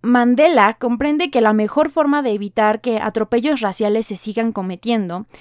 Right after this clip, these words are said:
es si trata de ver el problema a gran escala, cambiar las cosas desde arriba para que las piezas caigan en su sitio abajo. Y esa es parte de la actitud que el concepto de Ubuntu hereda.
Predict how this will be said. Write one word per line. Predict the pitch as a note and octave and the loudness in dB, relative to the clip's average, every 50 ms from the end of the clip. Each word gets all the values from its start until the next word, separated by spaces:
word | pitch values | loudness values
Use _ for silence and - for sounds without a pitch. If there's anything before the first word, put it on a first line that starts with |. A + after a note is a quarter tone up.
| - - - - _ | -20 -20 -20 -20 _
es | - C4 C#4 D#4 D#4+ D4+ - - - | 2 2 4 4 4 2 0 -4 -2
si | C4 - C#4 C4 | -2 -2 -2 -2
trata | - E4 F4 F#4 - G#4 G#4 | 0 0 0 2 2 2 2
de | F#4 C#4+ | 2 2
ver | A3 A3 A3 A3+ | 2 2 2 2
el | A#3+ C4 - | 2 0 0
problema | - A3 G3+ G3 G3 G#3+ G#3+ G#3+ A3 A3+ - - | -2 -2 -2 -2 -2 -2 0 0 0 -2 -2 -2
a | G#3 G3+ | -4 -4
gran | F#3+ G3+ G3 G3 G3 G3+ | -2 -4 -4 -2 -2 -4
escala, | G#3 G#3 - - - C#4+ C4 A3+ G#3 - _ _ _ _ _ _ _ _ | -4 -4 -4 -2 0 0 0 0 -2 -10 _ _ _ _ _ _ _ _
cambiar | - B3+ C4 C4 C#4+ D#4 D#4+ E4+ | 2 4 4 6 6 4 4 4
las | F4 E4+ E4+ C#4+ - | 4 2 2 2 -2
cosas | - - C#4+ D4 C#4 - A3 A3+ A#3+ A#3 | -4 -2 -2 -2 0 2 2 2 2 0
desde | - G#3 G3+ - G#3+ A3 | -2 -4 -4 -2 0 0
arriba | G#3 G#3+ A#3+ D#4+ D#4 C4+ G3 F3+ G3 A#3 - - - - - - | 0 0 0 -2 -2 0 0 -2 -2 -4 -8 -18 -20 -20 -8 2
para | - A#3 B3 B3+ | 4 4 4 4
que | B3 C4+ | 2 2
las | C4 C4 C4 B3 | 2 2 0 -2
piezas | - - D#4 D4+ - E4+ E4+ - | -2 -4 -4 0 0 -2 -2 0
caigan | - C4 A#3+ B3 B3+ B3 A#3+ | 0 0 2 2 0 0 0
en | G#3+ G#3 | -2 -4
su | - G#3 | -6 -6
sitio | - - G#3 G3+ - - G3+ G3 G3 - _ | -8 -8 -8 -10 -12 -12 -12 -12 -12 -6 _
abajo. | - F3 D#3+ B2+ - - - - _ _ _ _ _ _ _ _ _ _ _ _ | -2 -2 0 -2 -4 -6 -14 -20 _ _ _ _ _ _ _ _ _ _ _ _
Y | - C4 D#4 | 0 2 2
esa | F4 D4 F4 F#4 - | 4 6 4 4 4
es | - D#4 C#4 - | 4 2 0 4
parte | - C#4 C4+ C4+ - D4 | 4 2 2 4 2 2
de | C#4 A#3 | 2 4
la | G#3+ G3 | 4 2
actitud | G3 - - A3 G3 - A3+ A3+ A3+ | 0 0 -6 -10 -6 -4 -6 -6 -6
que | - - A#3+ | -2 -2 -2
el | A3+ A3 | -2 0
concepto | - G#3 G3 G3 F#3 - A#3 A3 - _ B3 A#3 A#3 | -2 -4 -2 -2 -2 -4 -4 -4 -2 _ -2 -2 0
de | A3 G#3 G3 F#3+ - | 0 -2 -2 -4 -4
Ubuntu | - B3 B3 A#3 B3 C#4 D4 D#4+ D4 - F#3 F#3+ G#3+ - | -2 -2 -2 0 2 2 2 2 2 0 -4 -6 -6 -4
hereda. | - G#3+ A3+ B3 B3+ A#3 E3 - _ | -4 -2 0 0 -2 -2 -6 -12 _